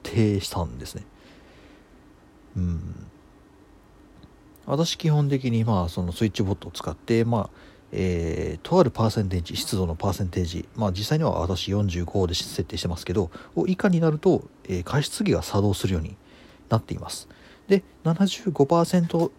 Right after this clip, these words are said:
以上になったら加湿器を止めるというふうにしているんですけれども、そう、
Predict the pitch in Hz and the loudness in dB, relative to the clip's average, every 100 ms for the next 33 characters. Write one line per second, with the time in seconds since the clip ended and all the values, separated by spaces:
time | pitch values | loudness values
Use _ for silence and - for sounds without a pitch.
0 | - - 185 185 151 110 135 - 156 147 | -12 0 4 6 6 4 -2 0 2 2
1 | 107 - 110 - - 101 - 113 104 101 | 0 -2 -4 -6 -8 -6 0 2 2 2
2 | 95 92 - 90 85 - - - - - | 0 0 -2 -4 -4 -12 -20 -20 -20 -12
3 | - 90 90 90 82 - 85 95 92 98 | -2 -2 0 -2 -4 -6 -8 -4 -2 -2
4 | - - - - - - - - - - | -4 -18 -20 -20 -20 -20 -20 -20 -20 -20
5 | - - - - - - - - - - | -20 -20 -20 -20 -20 -20 -20 -20 -20 -20
6 | - - - - - - 87 | -20 -20 -20 -18 -4 -2 -2